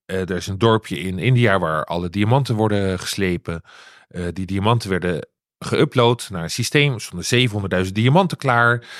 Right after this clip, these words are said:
En de vraagkant kon gewoon rechtstreeks kijken in de inventory welke diamant deze mevrouw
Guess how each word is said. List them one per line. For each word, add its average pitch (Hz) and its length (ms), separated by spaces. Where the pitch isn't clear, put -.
En 110 380
de 101 180
vraagkant 95 520
kon 101 200
gewoon 92 360
rechtstreeks 90 640
kijken 82 320
in 87 80
de 87 100
inventory 80 640
welke 107 280
diamant 87 600
deze 92 300
mevrouw 85 480